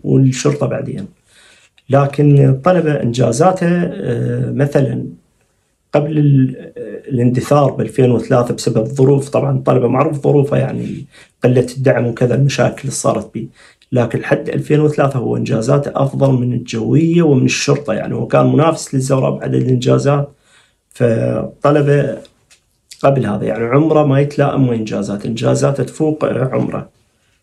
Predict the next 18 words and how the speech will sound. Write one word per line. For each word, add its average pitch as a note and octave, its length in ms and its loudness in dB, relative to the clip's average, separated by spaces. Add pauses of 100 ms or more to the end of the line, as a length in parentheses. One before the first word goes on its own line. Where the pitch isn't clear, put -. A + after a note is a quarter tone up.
(500)
إلا F3+ 340 6
هاي C#3 240 2
العشرين D3 380 -2
سنة D3+ 300 0
اللي A#2+ 360 -4
النكبة B2+ 520 -2
اللي G#2+ 120 -4
صارت - 340 -6 (100)
به. - 140 -14 (640)
هاي C3+ 160 4
النكبة D3 360 2
خلتها C3 420 0
يعني A#2+ 320 0
إنجازاته C3 640 0
متوالمة A#2+ 480 0
مع - 260 -10
عمره - 220 -10
للأسف. - 440 -6